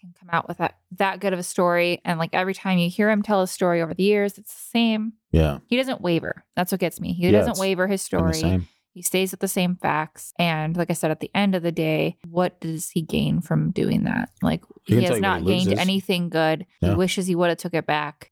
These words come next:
Speaker 1: And so for being that smart of a guy, I wouldn't see him just spinning a story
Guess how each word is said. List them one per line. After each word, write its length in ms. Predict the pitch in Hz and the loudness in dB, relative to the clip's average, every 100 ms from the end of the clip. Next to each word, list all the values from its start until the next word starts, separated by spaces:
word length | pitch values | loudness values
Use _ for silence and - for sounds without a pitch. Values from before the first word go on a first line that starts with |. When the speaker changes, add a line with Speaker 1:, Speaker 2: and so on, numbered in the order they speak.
| _ | _
Speaker 1:
And 120 | 175 | -2
so 520 | 180 170 160 160 151 - | 0 0 2 0 -2 -4
for 120 | 202 | 0
being 280 | 196 214 202 | 2 2 2
that 200 | 196 - | 0 -2
smart 320 | - 208 202 | 0 2 4
of 80 | 196 | 2
a 60 | 175 | 0
guy, 560 | 175 196 208 208 220 - _ | 0 0 -2 -2 -6 -10 _
I 100 | 180 | 0
wouldn't 260 | 175 180 175 | 2 0 0
see 160 | - | 0
him 100 | 170 | 0
just 160 | 160 - | 0 -6
spinning 400 | - - 165 160 | -6 -4 -2 -2
a 60 | 170 | -2
story 500 | - 160 - 190 | -2 -2 0 -2